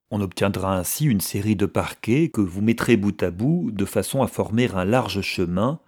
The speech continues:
réunissant le navire à la grève. À marée haute, vous aurez un pont flottant. À marée basse, ces radeaux reposeront sur les têtes de récifs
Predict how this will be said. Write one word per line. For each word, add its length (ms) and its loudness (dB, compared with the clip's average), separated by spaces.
réunissant 600 0
le 80 4
navire 400 -2
à 20 0
la 140 0
grève. 680 -10
À 80 -2
marée 320 -4
haute, 420 2
vous 220 -6
aurez 260 2
un 80 2
pont 180 -4
flottant. 640 -6
À 100 -2
marée 320 -4
basse, 500 -4
ces 260 -4
radeaux 360 2
reposeront 580 0
sur 240 -4
les 120 0
têtes 360 -2
de 100 -4
récifs 680 -6